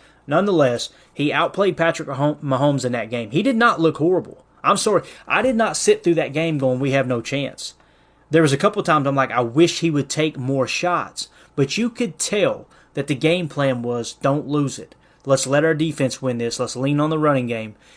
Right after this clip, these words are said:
and try to win it that way." Okay, so with that being said, you're grading it off of one game.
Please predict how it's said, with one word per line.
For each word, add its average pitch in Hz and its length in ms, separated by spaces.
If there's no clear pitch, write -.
and 127 80
try 139 180
to 131 80
win 123 180
it 117 100
that 131 240
way." 92 240
Okay, 127 300
so 127 340
with 143 140
that 170 160
being 185 160
said, 165 280
you're 147 120
grading 156 300
it 139 60
off 135 220
of 107 240
one 175 360
game. 147 420